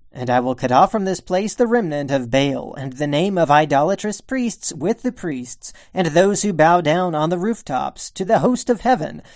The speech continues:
and those who bow down swearing to Yahweh, but also swearing by Milcom,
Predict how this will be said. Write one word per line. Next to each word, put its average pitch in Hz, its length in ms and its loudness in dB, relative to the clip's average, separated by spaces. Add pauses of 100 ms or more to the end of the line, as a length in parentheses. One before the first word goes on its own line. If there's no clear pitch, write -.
(120)
and 196 140 0
those 202 300 2
who 233 100 0
bow 185 240 6
down 170 340 2
swearing 160 420 -2
to 180 100 -2
Yahweh, 165 640 -2
but 165 200 4
also 170 560 4
swearing 196 480 0
by 170 160 4
Milcom, 143 540 -6